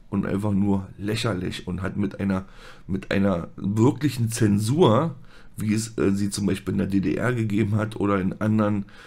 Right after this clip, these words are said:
ähm, ähnlichen Konstrukten, überhaupt nichts zu tun. Und auch keine Meinungsfreiheit ist in Gefahr. Alle komme ich später noch ein bisschen zu. Kommen wir einfach nochmal auf diese Störerhaftung, das Urheberrecht.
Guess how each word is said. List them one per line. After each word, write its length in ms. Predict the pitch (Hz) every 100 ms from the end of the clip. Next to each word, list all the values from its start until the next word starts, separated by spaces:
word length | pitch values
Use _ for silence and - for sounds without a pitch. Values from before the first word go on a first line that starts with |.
| - -
ähm, 520 | - 90 92 87 98 -
ähnlichen 420 | - 107 104 110
Konstrukten, 800 | 107 92 95 - 101 - 101 95 -
überhaupt 760 | 98 101 101 101 117 120 - - -
nichts 360 | 107 113 113
zu 100 | -
tun. 300 | 101 101 90
Und 200 | 98 92 -
auch 180 | 107 110
keine 220 | 107 107
Meinungsfreiheit 1040 | 104 107 117 139 117 113 - 92 95 95
ist 160 | - 85
in 160 | 87
Gefahr. 400 | 80 82 90 87 85 - - - -
Alle 200 | 90 87
komme 220 | 98 98
ich 40 |
später 300 | 98 - 98
noch 160 | 95 95
ein 100 | 90
bisschen 320 | 92 - 92
zu. 280 | - 80 64 - - - - - -
Kommen 180 | - 143
wir 100 | 147
einfach 180 | 147 156
nochmal 180 | 147
auf 120 | 139 127
diese 280 | 127 110
Störerhaftung, 720 | 101 120 165 180 120 113 107 101
das 160 | 101
Urheberrecht. 880 | - 143 135 120 107 101 95 -